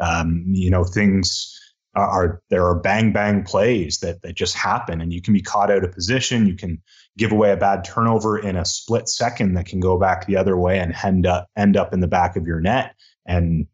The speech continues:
you know, there, there's nothing you can do to stop it. So I, I think understanding the struggles that players go through, uh, definitely helps a-, as a broadcaster to, uh, be fair o-, o-, on how you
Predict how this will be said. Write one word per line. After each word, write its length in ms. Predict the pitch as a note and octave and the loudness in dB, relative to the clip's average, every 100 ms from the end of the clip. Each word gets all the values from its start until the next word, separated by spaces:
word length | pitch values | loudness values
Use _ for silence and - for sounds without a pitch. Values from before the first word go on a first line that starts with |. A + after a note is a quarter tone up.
| _ | _
you 140 | F#2+ F2 | 0 0
know, 140 | E2 | 2
there, 200 | F2 E2+ | 2 2
there's 220 | F2+ F2 | 0 2
nothing 280 | F#2 F2 F2+ | 2 2 0
you 100 | E2+ - | -2 -2
can 120 | F#2+ | 0
do 100 | F2+ | 2
to 80 | F2 | 2
stop 400 | - F2 F#2+ - | -2 0 0 -2
it. 180 | - - | -4 -4
So 360 | F#2 E2+ E3 - _ _ - | -2 0 -2 -6 _ _ -2
I, 200 | - A#2 | 0 0
I 40 | |
think 320 | A2+ A2 G2 - _ _ _ _ _ | 0 0 -2 -10 _ _ _ _ _
understanding 720 | D3+ D3 B2+ - C3 B2 A#2+ A2+ | 0 2 2 0 -2 -2 0 0
the 80 | |
struggles 540 | F#2+ - A#2+ A2 G#2+ G#2 | -2 0 0 0 -2 -4
that 160 | F#2+ | -10
players 420 | - B2 A2 G2+ F#2 | -4 -2 0 -2 -4
go 360 | F2 G#2 A2 | -4 0 0
through, 440 | A2 - F#2 D#2 - _ - | -2 -2 -2 -4 -10 _ -4
uh, 240 | F#2+ F2+ | 0 0
definitely 540 | E2+ - - A#2 G2+ F2 | 0 -2 0 0 2 0
helps 720 | - - F#2 - - - - _ - | 0 -2 -2 -6 -6 -10 -16 _ -4
a-, 160 | G#2+ | -2
as 180 | A2 F#2+ | 0 -2
a 40 | G2 | 0
broadcaster 840 | G2+ G2 F2+ F2+ F#2+ F2 - F2 | 0 0 -2 -2 -4 -2 -4 -4
to, 480 | - G2+ F#2 F2 - _ _ _ _ | -4 0 0 0 -4 _ _ _ _
uh, 180 | F#2 E2+ | -4 -2
be 140 | G2 G2+ | 2 0
fair 680 | - - G#2+ G#2 E2 - - | 0 0 2 2 0 -6 -10
o-, 80 | G2 | -4
o-, 280 | G2 F#2+ G2 | -4 -2 -4
on 200 | G2 F#2+ | -2 0
how 260 | F2+ G2+ F#2+ | 0 0 0
you 380 | F#2+ F#2 F2 | 0 0 0